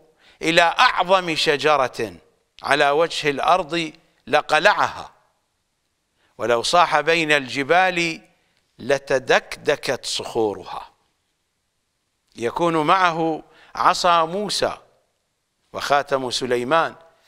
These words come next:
الإمام ليس محتاجا لكل هذه العناوين، لكن العناوين هذه هي جزء من مجموعة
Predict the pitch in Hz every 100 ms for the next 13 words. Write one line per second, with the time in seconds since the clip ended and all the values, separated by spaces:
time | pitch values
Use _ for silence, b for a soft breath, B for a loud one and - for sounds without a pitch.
0 | - 185 190 220 277 302 277 277 294 -
1 | 262 175 - 180 190 139 139 104 - _
2 | _ _ _ _ _ _ _ _ _ _
3 | _ B B B 131 151 233 226 190 185
4 | 165 160 156 127 147 156 151 185 214 208
5 | B B 143 156 - 196 180 160 139 151
6 | 151 151 156 147 135 151 202 185 165 170
7 | 175 - _ _ _ _ _ _ _ -
8 | 156 160 147 226 165 175 180 180 170 -
9 | _ _ _ _ _ _ _ _ _ _
10 | _ _ _ _ _ 160 170 160 143 139
11 | 180 208 185 180